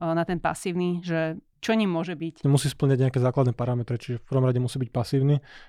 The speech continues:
Speaker 2: čiže, a, nie je to nejaká aktivita, ktorú musíš robiť, a, desiatky alebo stovky hodín mesačne, aby si získal ten príjem. Čiže môže to byť typicky nejaký, a, príjem z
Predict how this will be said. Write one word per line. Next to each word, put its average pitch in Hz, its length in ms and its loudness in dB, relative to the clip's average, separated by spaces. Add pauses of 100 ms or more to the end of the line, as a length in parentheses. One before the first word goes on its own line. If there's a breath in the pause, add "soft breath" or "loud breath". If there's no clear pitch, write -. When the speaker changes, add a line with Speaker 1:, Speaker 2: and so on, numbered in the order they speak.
Speaker 2:
čiže, 123 240 0
a, 123 560 0
nie 127 160 2
je 131 160 2
to 131 80 0
nejaká 131 240 0
aktivita, 123 400 0
ktorú 131 240 -2
musíš 123 320 -2
robiť, 123 400 0 (400 loud breath)
a, 120 160 2
desiatky 123 400 0
alebo 127 240 2
stovky 127 320 0
hodín 127 160 2
mesačne, 123 320 -2
aby 123 160 -4
si 127 80 0
získal 123 320 -2
ten 127 80 2
príjem. 123 480 0 (560)
Čiže 127 160 4
môže 127 200 4
to 131 120 2
byť 123 80 2
typicky 131 480 -2
nejaký, 127 360 0 (520 loud breath)
a, 123 320 2
príjem 131 320 4
z 123 100 -2